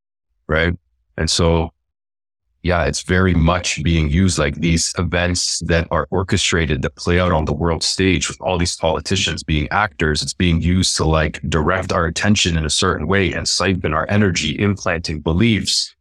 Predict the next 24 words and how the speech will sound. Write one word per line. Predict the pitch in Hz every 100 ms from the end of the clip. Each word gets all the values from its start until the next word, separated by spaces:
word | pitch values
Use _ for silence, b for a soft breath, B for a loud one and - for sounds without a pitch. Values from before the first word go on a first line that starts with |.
| _
in | 82
order | 80 98 98 92
to, | 92
like, | 87 85
collectively | - 90 90 98 95 90 85
project | - 85 82 98 98 -
this, | 82 - - - _ _ -
this | 82 -
reality | 76 78 98 120 78 76 71
and | -
create | - - 90 104 101 90
a |
reality | 82 87 95 90 85
that | 80 82
is | 80 76 - - _ _ _ _ _ _ _ _
wanting | 90 78 85 101 113 107 90
to | 87 85
be | 87
created | - 95 101 87
by | 80 82
those | 92 92 90 -
who | 87 80
are, | 87 85 80 76 - _ _ _ _ -
uh, | 78 76 73 73 64 60